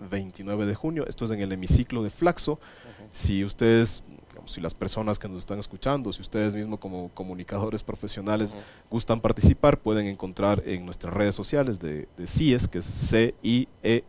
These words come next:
Speaker 1: E S, la información correspondiente y, bueno, les, les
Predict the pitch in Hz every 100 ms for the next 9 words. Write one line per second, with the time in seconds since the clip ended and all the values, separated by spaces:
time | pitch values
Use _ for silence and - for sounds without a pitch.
0 | - 110 - _ 147 156 120 143 - -
1 | - - - 147 165 139 120 120 117 131
2 | 127 180 160 151 147 165 - 80 - 92
3 | 82 90 85 - - 87 -